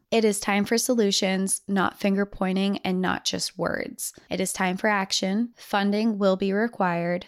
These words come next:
Help save the free roaming horses from destruction. Contact your elected representatives and respectfully ask him or her to get involved in wild management of free roaming horses.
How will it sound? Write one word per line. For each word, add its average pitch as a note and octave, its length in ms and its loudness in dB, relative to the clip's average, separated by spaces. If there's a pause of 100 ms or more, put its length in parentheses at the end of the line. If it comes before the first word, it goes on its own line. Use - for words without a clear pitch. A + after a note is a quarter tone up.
Help - 400 -2
save G3+ 340 -2
the F#3+ 100 -2
free G3 260 -2
roaming G3 340 0
horses F3 460 -4
from E3 220 -4
destruction. - 880 -4
Contact G#3 680 0
your G#3 100 2
elected F#3+ 520 -2
representatives F#3 920 -2
and F3+ 200 -4
respectfully G3+ 840 -2
ask E3+ 360 -4
him A3 260 2
or A#3+ 100 2
her F3+ 260 0
to - 160 -8
get F3+ 200 0
involved E3 460 -2
in F#3 180 0
wild F3 400 0
management E3 640 0
of E3+ 100 -6
free E3+ 300 -4
roaming E3 340 -4
horses. - 640 -6